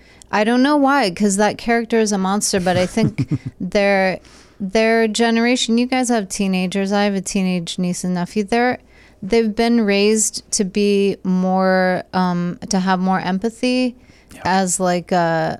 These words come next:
Speaker 1: um, like, you're shamed if you don't kind of thing.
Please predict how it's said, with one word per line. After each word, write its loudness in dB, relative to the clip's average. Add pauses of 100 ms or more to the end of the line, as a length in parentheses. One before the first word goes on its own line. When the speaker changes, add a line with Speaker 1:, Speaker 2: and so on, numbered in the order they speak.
Speaker 1:
um, -4 (880)
like, -2
you're 2
shamed 0
if -2
you 0
don't -2
kind -2
of -2
thing. -2